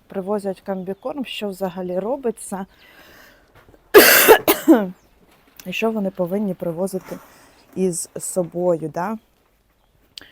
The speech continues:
Так би мовити, для тих, хто не розуміє. І взагалі, дивіться, обов'язково йде видаткова накладна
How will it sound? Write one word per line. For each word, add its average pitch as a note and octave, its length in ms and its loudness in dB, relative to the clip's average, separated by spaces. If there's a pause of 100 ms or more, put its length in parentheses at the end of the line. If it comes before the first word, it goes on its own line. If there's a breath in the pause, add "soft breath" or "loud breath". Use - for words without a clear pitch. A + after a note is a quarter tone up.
(240 loud breath)
Так E3 180 -6
би F3 120 -6
мовити, F3 560 -6
для F3 120 -4
тих, G3 220 -4
хто F#3+ 260 -4
не F3+ 140 0
розуміє. A3 800 0 (2000 loud breath)
І A3+ 360 2
взагалі, F#3+ 640 0 (1200 loud breath)
дивіться, F#3+ 480 -2
обов'язково G#3 640 -2
йде F3+ 220 0
видаткова G3+ 600 -2
накладна F3+ 680 -4